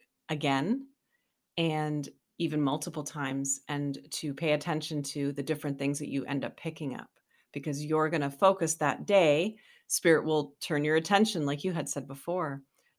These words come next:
to the thing that you need at that particular moment. So it's, again, it, that's kind of the point I was making earlier with the podcast and with, like you just said, with anything you read.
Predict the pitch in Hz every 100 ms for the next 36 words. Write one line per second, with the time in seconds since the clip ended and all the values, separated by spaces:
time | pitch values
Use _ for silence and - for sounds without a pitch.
0 | - 175 160 160 214 214 190 190 180 170
1 | 165 - _ _ 170 165 156 - - 156
2 | 147 139 139 135 139 - - _ _ _
3 | _ _ _ _ _ _ _ _ _ _
4 | - - 175 160 147 - - - _ -
5 | - 180 180 151 143 - - _ _ _
6 | - 202 - - 226 214 180 170 214 185
7 | 170 160 160 151 165 - 165 170 147 139
8 | 139 143 - 143 220 196 - 175 160 -
9 | 151 139 135 - - 147 160 151 147 -
10 | 139 143 143 143 147 143 135 139 151 143
11 | 135